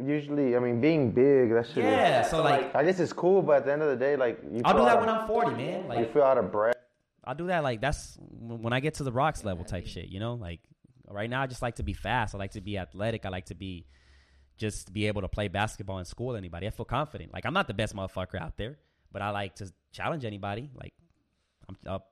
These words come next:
Speaker 2: I'm up to challenges. I'll scrape anybody. Like, that's how I just feel, you know? So I think it, it's very important to just find a way, the why behind it, go for it, and that's it. So, uh, we've been here for an hour and forty-three minutes. So before we wrap
Speaker 3: Damn.
Speaker 2: this up, it's been a good-ass podcast.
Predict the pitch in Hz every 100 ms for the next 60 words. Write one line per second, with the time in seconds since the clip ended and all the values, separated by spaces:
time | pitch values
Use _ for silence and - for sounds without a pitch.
0 | - 143 98 110 120 165 143 95 92 90
1 | 87 90 92 - - - 123 156 95 87
2 | 85 80 - 92 95 104 117 117 113 -
3 | 143 95 98 101 104 113 _ _ _ -
4 | 123 113 104 _ _ 107 110 143 127 -
5 | - 127 - 139 147 139 120 101 - 98
6 | - 113 139 131 127 123 120 _ 101 95
7 | 101 117 135 135 113 117 127 127 127 -
8 | 110 117 127 131 113 104 104 - 95 -
9 | 147 127 85 _ _ _ _ - _ 117
10 | 123 123 117 143 131 196 196 202 - 160
11 | 139 156 170 160 147 - 135 147 139 131
12 | 131 123 113 92 - 117 113 - 160 180
13 | 165 165 170 160 - 120 95 _ - 107
14 | 127 110 95 117 113 107 101 95 - 82
15 | -